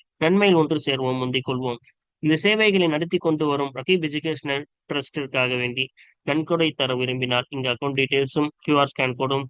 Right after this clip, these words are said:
கொடுக்கப்பட்டுள்ளது. இந்த தீன் சேவையில் உங்களையும், உங்களையும் பங்கேற்றுக் கொள்ளுமாறு கேட்டுக்கொள்ளப்படுகிறது.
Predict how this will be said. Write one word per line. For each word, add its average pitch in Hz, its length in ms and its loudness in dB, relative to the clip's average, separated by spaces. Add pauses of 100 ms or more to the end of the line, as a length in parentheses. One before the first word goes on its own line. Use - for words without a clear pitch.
கொடுக்கப்பட்டுள்ளது. 143 800 0
இந்த 135 220 -2
தீன் 139 320 0
சேவையில் 135 380 0
உங்களையும், 135 440 -2 (120)
உங்களையும் 151 480 0 (420)
பங்கேற்றுக் 143 520 -4
கொள்ளுமாறு 127 480 -2 (220)
கேட்டுக்கொள்ளப்படுகிறது. 123 960 -4